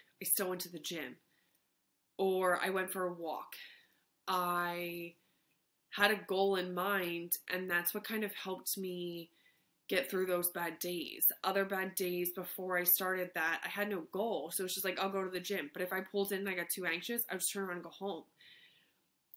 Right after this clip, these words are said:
And then I would just fester my own anxiety. I wouldn't, I never overcame it. I didn't get through it because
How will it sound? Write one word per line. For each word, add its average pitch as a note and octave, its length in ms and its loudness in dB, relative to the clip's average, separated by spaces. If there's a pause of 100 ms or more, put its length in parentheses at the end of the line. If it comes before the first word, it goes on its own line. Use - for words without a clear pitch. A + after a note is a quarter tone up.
(100)
And G3 120 4
then G3+ 80 6
I G3+ 40 8
would G3 80 4
just G3 200 2
fester G3+ 280 6
my G3+ 120 2
own F#3 160 0
anxiety. F#3 680 -4 (640)
I F#3+ 100 6
wouldn't, F#3+ 580 4 (480)
I G3 80 4
never G#3 240 6
overcame G#3 560 0
it. D3+ 100 -2
I F3 120 0
didn't G#3+ 240 2
get F3 240 0
through B3+ 220 4
it G#3+ 120 2
because F#3+ 880 4